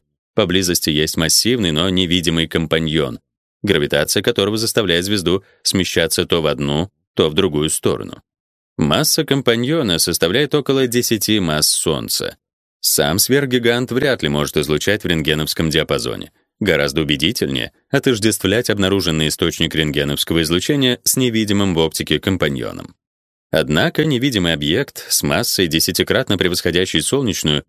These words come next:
и заключенный в объеме астероида,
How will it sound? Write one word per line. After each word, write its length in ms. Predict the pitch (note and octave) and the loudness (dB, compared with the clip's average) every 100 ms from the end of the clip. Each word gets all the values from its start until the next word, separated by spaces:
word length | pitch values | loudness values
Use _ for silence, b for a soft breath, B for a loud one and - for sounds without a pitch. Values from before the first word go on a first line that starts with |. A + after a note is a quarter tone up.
| _ - | _ 0
и 80 | A2+ | 0
заключенный 640 | G2+ F2 E2+ G2+ G2 F2 | 2 0 0 0 0 0
в 60 | |
объеме 480 | D#2 C#2+ D#2 E2+ F2 _ | 0 0 0 0 -2 _
астероида, 840 | A2 - - E2+ D#2+ C#3+ D#2 B1+ | -2 -2 0 0 2 0 0 -4